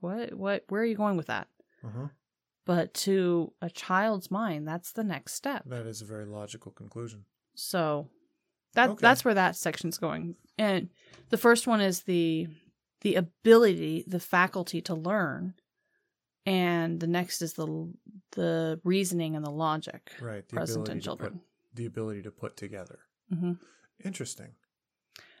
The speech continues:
Speaker 1: And so this is how we find children. And I, this section, I, I didn't even bother underlining 'cause it was the whole section.
Speaker 2: Right.
Speaker 1: This is how we find children, with intelligence more acute,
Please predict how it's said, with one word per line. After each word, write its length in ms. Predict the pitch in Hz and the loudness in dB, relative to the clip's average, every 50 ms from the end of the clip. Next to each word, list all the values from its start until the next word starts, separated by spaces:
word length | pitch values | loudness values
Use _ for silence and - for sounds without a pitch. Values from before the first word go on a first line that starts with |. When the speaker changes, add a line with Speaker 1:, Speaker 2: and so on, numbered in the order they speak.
| _ - | _ 2
Speaker 1:
And 140 | 247 233 - | 4 6 8
so 100 | 240 220 | 6 6
this 240 | 190 185 175 - 214 | 6 4 2 2 2
is 240 | 214 233 226 - - - | 0 0 0 -4 -8 -4
how 140 | - 185 170 | -2 0 2
we 120 | 165 175 | 2 2
find 300 | 180 - 185 170 165 175 | 0 0 0 0 0 0
children. 380 | - 262 285 247 190 156 - - - _ _ _ _ _ _ _ _ _ _ _ _ _ - - | 2 2 2 2 0 -4 -6 -8 -16 _ _ _ _ _ _ _ _ _ _ _ _ _ -6 -2
And 180 | 196 196 196 - - | 0 0 0 0 2
I, 200 | 196 202 185 - - - | 2 2 2 2 0 -6
this 300 | 180 175 208 220 220 220 | -2 2 4 4 4 4
section, 420 | - - 202 180 180 - - 175 | 2 2 2 2 2 0 -4 -4
I, 260 | 160 156 151 147 147 - _ _ _ - | -2 -2 -2 -2 -4 -6 _ _ _ -4
I 140 | 156 165 160 | -2 -2 -2
didn't 200 | 160 160 151 151 | -2 -2 -2 -2
even 180 | 151 156 170 | -2 -4 -4
bother 340 | 160 160 156 160 160 160 - | -2 -2 -2 -2 -2 -2 -2
underlining 480 | 165 165 165 165 160 156 151 156 165 165 | -2 -2 -2 -2 -2 -2 -2 -2 -4 -4
'cause 160 | - 170 180 | -4 -2 -2
it 40 | 190 | -2
was 100 | 208 208 | -2 -2
the 60 | 233 | -2
whole 140 | 208 233 220 | -2 -2 -2
section. 420 | 226 - 269 - - - - 160 - _ _ | -2 -4 -8 -10 -10 -10 -12 -12 -12 _ _
Speaker 2:
Right. 480 | - 120 120 123 131 139 135 - - - - - - _ _ _ _ _ _ _ _ _ _ | -6 -4 -2 -2 -2 -2 -4 -8 -12 -14 -16 -20 -20 _ _ _ _ _ _ _ _ _ _
Speaker 1:
This 200 | - 220 226 - | 6 6 6 8
is 120 | 302 285 247 | 4 2 2
how 200 | 226 208 185 180 | 4 4 6 6
we 100 | 185 190 | 6 4
find 280 | 185 - 185 175 175 175 | 2 2 2 2 2 0
children, 460 | - - 165 151 - 135 - 160 - _ _ - - _ - | 0 0 -2 -2 -2 -4 -8 -8 -12 _ _ -20 -16 _ -6
with 160 | 185 175 - | -4 0 0
intelligence 840 | 190 180 175 - 185 185 196 208 208 214 196 190 185 - - - - _ _ _ _ _ | 0 0 2 2 2 4 4 4 2 2 0 0 -2 -4 -8 -12 -12 _ _ _ _ _
more 380 | 185 165 170 165 165 190 233 277 | -4 -2 0 2 2 2 2 2
acute, 440 | 285 - - - 156 196 180 - | 0 0 -2 -4 -4 -4 -6 -10